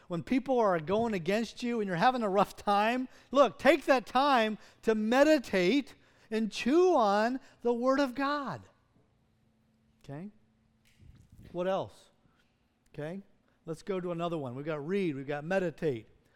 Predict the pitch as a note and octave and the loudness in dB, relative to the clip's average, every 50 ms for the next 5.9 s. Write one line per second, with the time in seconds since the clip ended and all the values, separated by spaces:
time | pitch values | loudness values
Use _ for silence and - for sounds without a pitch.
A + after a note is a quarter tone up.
0 | _ _ - D3+ D#3+ F#3 G3 E3+ - - D#3 C#3 C3 A#2+ A2 G#2+ G2 _ _ - | _ _ -8 -4 -2 -2 -2 -2 -6 -10 -10 -8 -6 -6 -8 -8 -12 _ _ -8
1 | F3+ F3+ D3+ C#3+ B2+ - - E3+ C#3 - C#3 A#2+ A#2+ A#2 A#2 A#2+ A#2 - _ _ | -8 -8 -8 -10 -14 -12 -10 -10 -10 -10 -10 -10 -10 -10 -12 -12 -14 -18 _ _
2 | _ _ _ _ _ _ _ - E3 D3+ B2+ A2 F#2+ E2+ _ _ _ _ _ _ | _ _ _ _ _ _ _ -4 -2 -2 -2 -4 -8 -12 _ _ _ _ _ _
3 | _ _ _ _ _ _ _ _ _ _ _ _ - C3 C3+ C#3 C3+ A#2+ F3 B3 | _ _ _ _ _ _ _ _ _ _ _ _ -8 -8 -6 -6 -8 -8 -8 -8
4 | D4+ C#4 C4 C4 A3 G3 E3 B2+ C#3+ E3+ D#3+ - - - D3+ C3+ B2+ A#2 - _ | -8 -6 -6 -6 -6 -6 -6 -6 -6 -6 -6 -6 -10 -14 -12 -10 -10 -12 -12 _
5 | - B2+ A2 G2 F#2+ - - - _ _ _ _ - D3 C#3+ D3+ D#3+ | -12 -12 -12 -12 -14 -18 -20 -20 _ _ _ _ -10 -10 -8 -8 -10